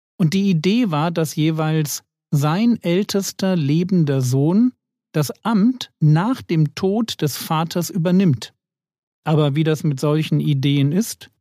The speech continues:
sie scheitern schon mal an der politischen Realität.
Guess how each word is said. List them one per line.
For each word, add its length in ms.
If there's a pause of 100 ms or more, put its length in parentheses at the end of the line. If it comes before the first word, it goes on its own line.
(800)
sie 200
scheitern 640
schon 340
mal 360
an 260
der 140
politischen 760
Realität. 960